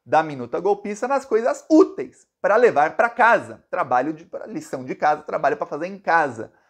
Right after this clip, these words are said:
É, e que deve ter sido um erro da assessora. Não, eu nunca vi esse papel, não, não, não faço ideia.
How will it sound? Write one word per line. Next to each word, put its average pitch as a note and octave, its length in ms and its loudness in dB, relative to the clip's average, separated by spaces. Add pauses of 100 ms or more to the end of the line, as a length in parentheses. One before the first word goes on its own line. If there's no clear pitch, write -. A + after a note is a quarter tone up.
(220)
É, C3 680 2
e C4 100 -4
que B3 160 -6
deve G3 220 4
ter A3 100 0
sido G#3 180 -8
um F3+ 120 0
erro E3 480 4 (600)
da D3 300 4
assessora. F3+ 760 0
Não, C#3 480 -6
eu E3 300 -6
nunca E3 260 -6
vi C3+ 100 -4
esse - 120 -10
papel, D3 480 0
não, B2 100 -20
não, D3+ 200 -18
não D#3 220 -16
faço - 420 -6
ideia. A#2+ 420 -2